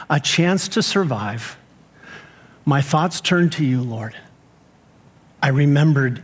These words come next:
you. I remembered that you are Jehovah, Yahweh,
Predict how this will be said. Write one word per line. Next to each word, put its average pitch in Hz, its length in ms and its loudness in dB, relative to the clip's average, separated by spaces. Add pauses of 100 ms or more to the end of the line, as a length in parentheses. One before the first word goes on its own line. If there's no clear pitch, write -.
(140)
you. 117 360 -2 (920)
I 160 60 0
remembered 165 720 4
that 156 220 0
you 165 320 2
are 143 600 0 (200)
Jehovah, 135 840 0 (640)
Yahweh, 151 680 2